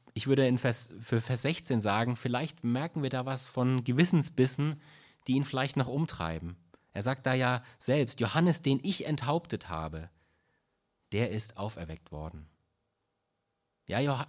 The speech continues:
Herodes hört von Johannes, äh, von Jesus, aber er vermutet, Johannes ist zurückgekommen. Vielleicht dachte er, er ist wieder zurückgekommen, um sich zu rächen oder ihn zu quälen, wie man irgendwie in so Piratengeschichten oder irgendwas hört.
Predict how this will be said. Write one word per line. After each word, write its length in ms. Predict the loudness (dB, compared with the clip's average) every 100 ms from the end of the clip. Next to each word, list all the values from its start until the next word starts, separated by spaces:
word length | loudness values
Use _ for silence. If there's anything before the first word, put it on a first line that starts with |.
| -6
Herodes 460 | -2 0 0 2
hört 200 | 0 0
von 180 | 0 0
Johannes, 600 | 2 2 0 0 -4 -8 -2
äh, 100 | 2
von 180 | 2
Jesus, 640 | 4 4 4 2 0 -2 -8 -20 -20 -20 0
aber 220 | 4 4 2
er 120 | 0
vermutet, 640 | 2 2 2 0 -2 -4 -16 -20 _ -6
Johannes 440 | -4 2 4 4
ist 200 | 2 0
zurückgekommen. 680 | 0 -2 -2 -4 -6 -6 -8
Vielleicht 280 | -2 -2 2
dachte 240 | 0 0
er, 140 | -4 -2
er 40 |
ist 340 | -2 -2 -2 0
wieder 200 | 0 2
zurückgekommen, 680 | 0 0 -2 -2 2 2
um 160 | 2 -2
sich 160 | -2 -4
zu 120 | -2
rächen 400 | -2 0 -2 -2
oder 180 | -4 -2
ihn 160 | -4
zu 120 | -6
quälen, 440 | -8 -4 -2 -2 -2
wie 80 | -6
man 160 | -6
irgendwie 240 | -6 -6 -6
in 80 |
so 220 | -8 -10 -12 -20 -20 -8
Piratengeschichten 840 | -4 -2 -2 -4 -4 -6 -6 -6
oder 140 | -6 -6
irgendwas 340 | -6 -8 -6
hört. 320 | -6 -6 -10